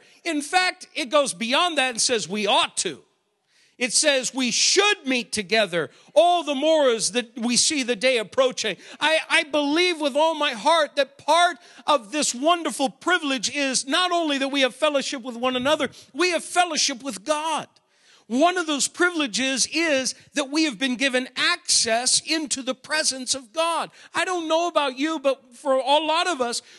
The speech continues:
we think, or at least I believe a lot of the church has begun to believe that somehow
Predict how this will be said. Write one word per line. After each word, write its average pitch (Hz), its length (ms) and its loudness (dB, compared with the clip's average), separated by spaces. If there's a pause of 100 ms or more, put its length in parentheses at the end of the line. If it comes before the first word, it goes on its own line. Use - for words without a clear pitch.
we 302 200 2
think, 311 420 -2
or 240 180 -2
at 247 80 -6
least 247 400 -2
I 254 160 -2
believe 262 420 -6
a 247 60 0
lot 254 240 0
of 262 80 -2
the 240 60 -6
church 247 420 -2 (240)
has 254 240 -2
begun 247 480 -2
to 240 140 -4
believe 233 540 -4
that 247 140 -2
somehow 247 640 0